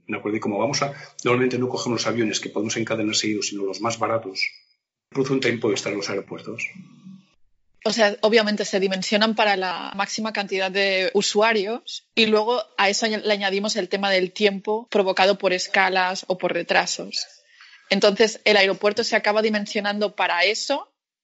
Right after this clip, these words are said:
Speaker 2: en lugar de para el uso inicial, que es simplemente llegar allí y poder tomar un avión.
Speaker 1: Sí,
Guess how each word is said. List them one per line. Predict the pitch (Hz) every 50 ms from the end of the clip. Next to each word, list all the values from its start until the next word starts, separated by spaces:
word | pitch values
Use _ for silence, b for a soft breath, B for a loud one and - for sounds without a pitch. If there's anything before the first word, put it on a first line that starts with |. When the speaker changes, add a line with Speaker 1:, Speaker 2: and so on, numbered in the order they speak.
| _ _ _
Speaker 2:
en | - 196 208 214
lugar | 202 190 185 196 190
de | 190 214
para | 208 214 196 190 185
el | 180 190
uso | 196 - -
inicial, | 202 190 185 180 - - 196 185 180 180
que | - 190 185 180
es | 180 180 - -
simplemente | 190 - 202 185 185 180 180 175 180 190 190
llegar | 185 175 170 170 180
allí | 175 175 180
y | 175
poder | 175 180 170 170 165 156 - - -
tomar | 190 180 175 170
un | 175 160
avión. | 160 170 180 190 190 185 175 - _ _ b b b b b b b b b _ _ _ _ _ _ _ _ - _ _ _ _ _ _
Speaker 1:
Sí, | - - - 139 135 123 104 90 - - - - - _